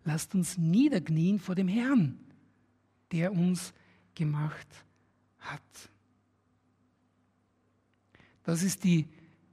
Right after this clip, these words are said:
richtige Reaktion und ich wünsche mir, dass wir in dieser Weihnachtszeit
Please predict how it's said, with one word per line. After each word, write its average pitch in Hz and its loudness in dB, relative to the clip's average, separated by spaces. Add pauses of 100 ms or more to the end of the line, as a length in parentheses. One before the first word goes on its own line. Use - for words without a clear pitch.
(120)
richtige 165 0
Reaktion 156 -2
und 160 0
ich 151 -6
wünsche 175 2
mir, 165 4 (300)
dass 143 -4
wir 160 0
in 147 -2
dieser 151 -2
Weihnachtszeit 156 -4